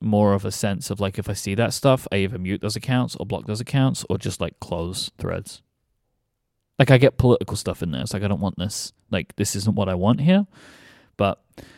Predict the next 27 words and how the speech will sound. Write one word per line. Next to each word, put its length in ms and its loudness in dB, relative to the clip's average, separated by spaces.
yeah, 200 8
it, 340 -10
it, 420 4
there 280 10
is 120 8
still 220 8
a 20 12
lot 140 8
of 100 2
interesting 400 0
stuff, 260 2
though, 160 2
that 140 0
I 40 -2
see. 420 -6
'Cause 320 4
it, 180 -6
a 80 2
lot 220 8
of 100 0
it's 140 0
based 300 2
off 120 0
the 140 -2
Instagram 440 -4
algorithm, 600 -8
right? 300 0